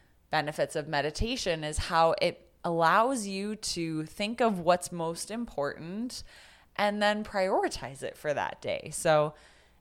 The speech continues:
in that regard, <laughs> it is well worth the fifteen minutes, because I think it actually saves me time in the long term. I've also noticed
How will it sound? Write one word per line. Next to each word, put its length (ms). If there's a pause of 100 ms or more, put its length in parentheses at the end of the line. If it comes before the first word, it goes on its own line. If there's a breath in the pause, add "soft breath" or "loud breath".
in 100
that 200
regard, 500
<laughs> 0
it 220
is 420
well 420
worth 360
the 80
fifteen 500
minutes, 320
because 240
I 80
think 160
it 80
actually 300
saves 560
me 160
time 380
in 60
the 80
long 280
term. 380 (1400 loud breath)
I've 120
also 260
noticed 800